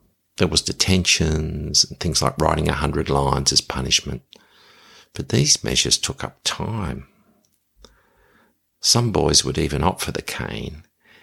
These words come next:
given the choice between staying back after school or being caned.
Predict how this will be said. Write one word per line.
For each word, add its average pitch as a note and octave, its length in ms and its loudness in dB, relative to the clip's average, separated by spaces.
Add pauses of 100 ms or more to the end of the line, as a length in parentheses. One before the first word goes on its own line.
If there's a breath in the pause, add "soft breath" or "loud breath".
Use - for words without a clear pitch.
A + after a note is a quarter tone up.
(340 soft breath)
given D#2+ 260 -4
the C#2 80 -8
choice - 480 2
between - 500 -6
staying C2 420 2
back - 220 -8
after C2+ 320 -4
school F#2+ 520 2
or - 80 -6
being - 320 -8
caned. - 560 -8